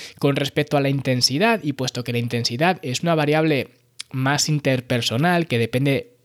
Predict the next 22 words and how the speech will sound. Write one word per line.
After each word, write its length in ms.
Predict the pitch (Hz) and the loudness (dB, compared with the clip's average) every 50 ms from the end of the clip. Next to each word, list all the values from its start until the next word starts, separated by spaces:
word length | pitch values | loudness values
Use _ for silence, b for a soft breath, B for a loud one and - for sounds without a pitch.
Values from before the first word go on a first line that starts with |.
| - | -8
un 140 | - 127 120 | -8 -6 -2
poco, 240 | 120 120 120 127 117 | -2 -2 -2 -2 -4
pues, 200 | - 107 110 - | -4 -4 -4 -2
del 180 | 110 107 107 | -2 -2 0
día, 300 | 110 123 139 135 131 131 | 2 2 2 2 2 2
del 120 | 127 117 110 | 0 0 -2
momento 580 | 107 104 107 127 135 139 135 127 - 127 165 170 B B B B B B | -2 -2 0 0 0 0 0 0 0 0 0 -2 B B B B B B
en 160 | - 123 123 | -2 0 0
el 60 | 123 | 0
que 120 | 117 120 113 | -2 -2 -4
te 100 | - 107 | -4 -4
encuentras, 640 | 110 110 143 147 147 147 139 139 135 135 135 135 | -4 0 0 0 0 0 -2 0 0 0 0 0
de 100 | 131 120 | -2 -4
tu 100 | 117 - | -4 -4
situación 420 | 120 - 117 - 107 - - 123 120 | -6 -8 -6 -8 -6 -4 -2 -2 -2
actual, 520 | 113 120 - - 117 123 139 143 143 135 | -2 -4 -4 -2 0 2 2 2 2 0
etcétera, 500 | 120 113 - - 160 160 147 131 156 190 B B B B B B B | -2 -4 -2 -2 -2 -2 0 -2 -2 -4 B B B B B B B
lo 260 | B - 139 139 135 - | B 2 2 2 2 0
que 160 | - 127 127 | -2 0 0
yo 160 | 151 185 202 | 0 0 0
prefiero 380 | 233 233 220 214 226 214 196 165 | 0 -2 0 0 0 0 0 0
hacer 380 | - - 202 196 180 - - | 0 2 2 2 2 0 -2